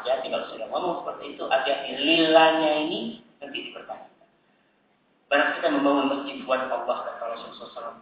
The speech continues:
walaupun sekecil tempat bertelurnya burung darah pati, atau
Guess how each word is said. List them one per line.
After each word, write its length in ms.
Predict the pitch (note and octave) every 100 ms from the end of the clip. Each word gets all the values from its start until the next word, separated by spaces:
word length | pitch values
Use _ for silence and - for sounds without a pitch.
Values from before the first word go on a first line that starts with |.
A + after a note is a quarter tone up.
| F3+
walaupun 600 | F#3 G#3+ B3+ D4+ - - - - - _ _ _ _ _ _
sekecil 460 | E3+ - F#3 G3 E3
tempat 320 | F#3 F#3 F3 D#3+
bertelurnya 760 | D#3+ D#3+ F3 E3+ F3+ E3+ D3 D3+
burung 320 | D#3 D#3 C#3+
darah 240 | C#3+ C#3+
pati, 320 | D3+ D#3 - - - _ _ _ _ _ _ _ _ _ _ _ _ _ _ _ - -
atau 120 | B3